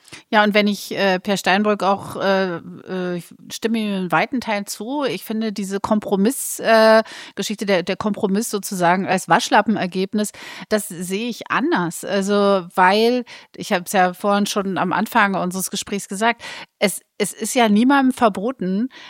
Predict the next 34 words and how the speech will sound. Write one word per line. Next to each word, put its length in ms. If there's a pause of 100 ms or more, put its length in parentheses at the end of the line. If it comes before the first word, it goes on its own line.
(140)
einen 240
guten 260
Kompromiss 540
zu 100
finden 320
und 180
ihn 180
dann 280
gut 240
zu 120
kommunizieren. 960 (100)
Ja, 200
und 180
zwar 240
in 80
einer 260
Weise, 300
dass 260
Menschen 380
irgendwie 220
das 140
Gefühl 280
haben, 200
die 80
bringen, 460
also 160
diese 240
Leute 400
wollen 280
das 180
Land 240
voranbringen 540
und 120
nicht, 240